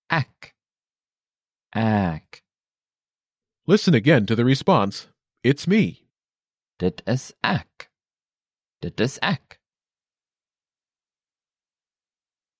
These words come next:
Speaker 2: Here's a response meaning, "That is a friend of mine."
Speaker 1: Dit is my vriend van my.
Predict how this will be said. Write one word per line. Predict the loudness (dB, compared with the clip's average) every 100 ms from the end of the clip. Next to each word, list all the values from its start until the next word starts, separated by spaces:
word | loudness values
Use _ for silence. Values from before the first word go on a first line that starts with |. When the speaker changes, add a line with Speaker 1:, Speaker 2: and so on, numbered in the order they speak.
| _ _
Speaker 2:
Here's | _ 2 6
a | 6
response | 4 4 4 4 2
meaning, | -4 -4 -4 -6 _ _ _ _ _ _ _
"That | 0 2
is | 4
a | 2
friend | 2 4
of | 4 0
mine." | -4 -6 -14 _ _ _ _ _ _ _ _ _ _ _ _
Speaker 1:
Dit | -12 -6
is | -6 -2
my | -2
vriend | -2 -2 0 0 -2
van | -2 0 0
my. | -2 -8